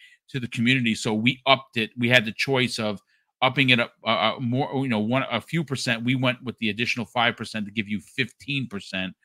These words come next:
off of your total order. Uh, and, uh, hopefully you are enjoying the designs that come the way of, of the, you know, the artists that, you know, Ben Kenobi, uh, who was a, a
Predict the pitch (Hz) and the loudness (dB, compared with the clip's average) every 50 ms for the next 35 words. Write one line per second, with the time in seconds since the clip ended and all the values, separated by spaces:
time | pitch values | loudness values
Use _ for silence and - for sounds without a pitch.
0 | _ _ _ _ _ 127 127 113 - 117 104 107 107 98 - - 120 117 113 104 | _ _ _ _ _ -2 -2 0 0 -2 -2 0 -2 -2 -2 0 0 2 2 2
1 | 104 104 101 101 104 98 98 98 95 92 - _ _ _ _ _ _ - 87 95 | 2 0 0 0 0 0 0 0 -2 -4 -6 _ _ _ _ _ _ 0 2 4
2 | 98 98 95 95 - 113 107 107 107 98 110 107 104 101 98 - - 131 139 120 | 6 6 6 6 6 6 6 6 4 2 2 2 2 2 0 0 0 0 -2 0
3 | 123 127 123 120 123 120 123 120 113 110 107 117 120 120 117 117 110 107 104 98 | 2 2 2 2 4 4 4 2 2 0 0 0 0 0 0 0 0 0 -2 -4
4 | 98 95 104 117 110 110 104 101 98 98 98 95 - - - _ _ _ _ - | -8 -6 -4 0 0 2 0 0 0 -2 -2 -4 -4 -8 -10 _ _ _ _ -6
5 | 107 - - 135 127 120 120 113 113 110 110 107 104 101 104 - - 104 104 101 | -6 -2 -2 0 0 2 2 2 4 4 4 4 4 2 0 0 0 2 2 4
6 | 98 95 95 92 90 - _ _ _ _ _ _ _ - 98 95 98 101 107 107 | 2 2 0 -4 -6 -10 _ _ _ _ _ _ _ -2 -2 -2 0 0 -2 -2
7 | 104 110 117 113 104 101 92 104 95 110 117 120 123 110 104 - - - - - | -2 0 0 0 0 0 -2 -2 0 4 4 4 4 4 4 2 0 0 0 2
8 | - - - - - 110 101 65 64 113 107 104 95 90 107 120 123 117 127 120 | 2 2 2 2 0 0 0 0 0 0 0 0 0 2 2 2 4 4 2 2
9 | 117 117 117 117 117 110 110 113 101 107 107 101 98 95 95 113 120 120 104 117 | 2 2 4 4 4 4 4 4 2 2 2 4 2 2 2 0 0 0 0 0
10 | 110 107 - - 110 101 95 | 0 0 0 0 0 0 0